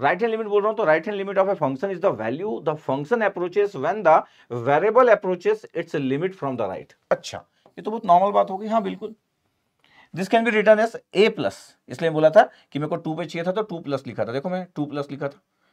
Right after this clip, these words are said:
is the टू प्लस, is the right hand limit, is the टू प्लस। अगर मेरे को x equal to a पे कोई वैल्यू निकालना है, एक फंक्शन की वैल्यू x equal to a, मेरा फंक्शन क्या था,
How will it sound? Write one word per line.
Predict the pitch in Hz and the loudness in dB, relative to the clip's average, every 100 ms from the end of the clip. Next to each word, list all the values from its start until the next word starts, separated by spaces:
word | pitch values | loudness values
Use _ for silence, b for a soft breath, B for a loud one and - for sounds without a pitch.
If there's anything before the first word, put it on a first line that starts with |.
| - | -14
is | 127 | -4
the | 147 147 | -2 -2
टू | 160 175 | -6 -8
प्लस, | 170 120 - | -8 -10 -10
is | - 123 | -2 2
the | 120 | 4
right | 131 135 | 4 0
hand | 117 | -8
limit, | 98 90 113 | -10 -14 -4
is | 123 | -2
the | 123 | -2
टू | 139 | -6
प्लस। | 104 87 - _ _ _ _ b b b | -10 -16 -18 _ _ _ _ b b b
अगर | 160 208 | 4 4
मेरे | 208 | 4
को | 220 | 4
x | - | 4
equal | 214 262 214 | 0 0 2
to | 214 | 2
a | |
पे | 202 | 2
कोई | 214 | 2
वैल्यू | 180 160 | 2 0
निकालना | 156 117 95 87 | -4 -4 -4 -6
है, | _ - | _ -16
एक | 107 | -6
फंक्शन | 143 135 180 | -4 -4 -6
की | 165 | -2
वैल्यू | 151 170 | -2 0
x | 143 151 | -4 -4
equal | 175 190 | -6 -4
to | |
a, | 185 | -4
मेरा | 131 | -4
फंक्शन | 139 139 185 | -4 -6 -6
क्या | 190 | -4
था, | 185 | -6